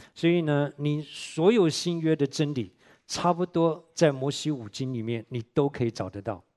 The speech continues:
那有人更进一步的讲啊，创世纪头三章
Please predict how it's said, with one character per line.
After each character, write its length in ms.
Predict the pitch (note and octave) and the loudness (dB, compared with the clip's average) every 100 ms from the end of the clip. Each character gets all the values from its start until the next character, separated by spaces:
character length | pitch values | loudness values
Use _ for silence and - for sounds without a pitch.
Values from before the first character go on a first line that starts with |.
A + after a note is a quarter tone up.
| _ _ _ _ _ _ _ _ _ _ _ _ _ _ _ _ _ _ _ - | _ _ _ _ _ _ _ _ _ _ _ _ _ _ _ _ _ _ _ -4
那 120 | C#3+ | -2
有 160 | D3+ E3 | 4 6
人 200 | E3+ G3 | 6 6
更 200 | B3+ G3 | 4 4
进 220 | G#3+ F3 | 4 2
一 60 | |
步 180 | D3+ D#3 | 2 0
的 100 | C3+ | 2
讲 300 | B2+ A2 F#2 _ _ _ | 2 0 -6 _ _ _
啊， 220 | - G2 F#2+ _ _ _ _ _ | -14 -14 -14 _ _ _ _ _
创 260 | - A3+ F3+ | 2 4 4
世 180 | - F3 | 0 -4
纪 240 | - E3 | 0 -2
头 360 | C3 - C3 D#3+ | -2 -8 -6 -2
三 260 | - E3 | 0 2
章 300 | E3 D#3 D#3 | 4 4 4